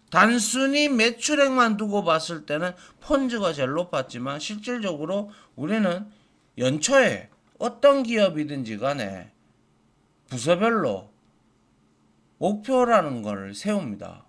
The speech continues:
매출 목표가 되든 무슨 목표가 되든 자기의, 자기 개발에 대한 목표라든지 이런 것들 다 합니다. 그리고 나서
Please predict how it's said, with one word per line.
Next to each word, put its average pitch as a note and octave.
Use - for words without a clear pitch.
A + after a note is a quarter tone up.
매출 C#3+
목표가 A2
되든 F#2+
무슨 D3
목표가 A#2
되든 G2+
자기의, D#3
자기 C#3+
개발에 F#3
대한 G#2
목표라든지 G2+
이런 G3+
것들 A#2
다 G3
합니다. G3+
그리고 B3
나서 A#3